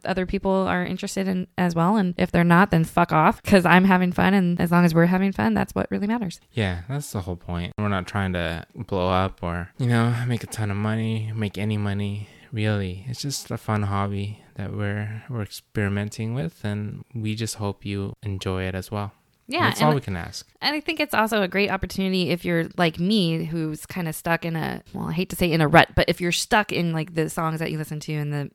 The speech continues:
Speaker 1: musical genre that you listen to, this is a great opportunity to push those boundaries and get outside of it a little bit and hopefully find an artist that really speaks to you. I think there's gonna be a few artists that we highlight that you're really gonna dig.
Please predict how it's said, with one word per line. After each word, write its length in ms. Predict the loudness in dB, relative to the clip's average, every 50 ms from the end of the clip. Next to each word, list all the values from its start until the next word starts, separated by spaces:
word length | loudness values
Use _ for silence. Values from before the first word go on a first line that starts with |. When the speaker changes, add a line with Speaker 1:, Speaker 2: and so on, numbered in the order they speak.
| _ _
Speaker 1:
musical 300 | -8 -6 -6 -6 -8 -6
genre 320 | -6 -4 -4 -4 -4 -6 -6
that 160 | -8 -8 -8
you 100 | -8 -8
listen 200 | -8 -8 -10 -8
to, 200 | -6 -6 -6 -6 -8 -10 -16 -18 -18 -18 -10 -6 -4
this 80 | -2
is 100 | 0 0
a 60 | 2
great 180 | 4 4 4 6
opportunity 600 | 4 2 0 -2 -2 -2 0 0 0 0 0 -2
to 400 | -2 -4 -2 0 0 0 0 -2 -4 _ 0
push 180 | 2 2 2
those 140 | 0 -2 0
boundaries 440 | 0 0 -2 0 0 -2 -2 -2 -2
and 80 | -2 -2
get 100 | 0 0
outside 340 | 0 -2 -2 -4 -4 -2
of 100 | -2 -2
it 40 | 0
a 80 | 0 0
little 160 | -2 -2 -2
bit 260 | 0 0 0 0 -2 -2
and 320 | -4 -4 -4 -4 -6 -8 -10 -8
hopefully 600 | -4 -2 -2 -2 -2 -2 0 2 2 2 2 0 0
find 340 | 0 0 2 2 2 0 0 -2
an 100 | -2 -2
artist 440 | 0 0 0 2 0 0 -2 -4 -4
that 260 | -4 -2 -2 -2 -2
really 220 | -4 -4 -2 -4 -4
speaks 260 | -6 -8 -10 -10 -6
to 100 | -4 -4
you. 200 | -2 -2 -4 -2 0
I 120 | 0 0
think 240 | 2 0 0 0 0
there's 180 | 0 0 0
gonna 160 | 0 0 0 0
be 160 | 0 0 0
a 60 | -2
few 360 | -4 -6 -4 -2 -2 -2 -2 -2
artists 360 | -2 -2 -2 -2 -4 -6 -4
that 220 | -2 -2 -2 -2
we 100 | -4 -4
highlight 460 | -2 -2 0 0 0 0 -2 -2 0
that 140 | 0 0 2
you're 120 | 2 2 4
really 240 | 4 4 4 4
gonna 180 | 2 2 0 0
dig. 380 | 0 0 2 2 2 0 -2